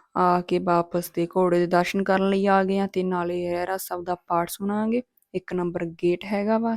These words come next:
ਇਹ ਵਾਲਾ। ਤੇ ਤੁਸੀਂ ਵੀ ਕਰੋ ਦਰਸ਼ਨ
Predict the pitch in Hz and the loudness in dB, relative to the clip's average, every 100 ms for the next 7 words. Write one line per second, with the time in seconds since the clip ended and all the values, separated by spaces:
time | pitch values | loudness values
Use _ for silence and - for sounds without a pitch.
0 | 220 226 214 220 220 _ _ _ _ _ | -4 -2 0 -2 -4 _ _ _ _ _
1 | _ _ _ _ _ - 185 175 180 175 | _ _ _ _ _ 0 2 2 0 -2
2 | 190 - 208 214 220 220 214 214 214 - | -4 0 0 2 4 4 6 6 4 2
3 | 233 | 0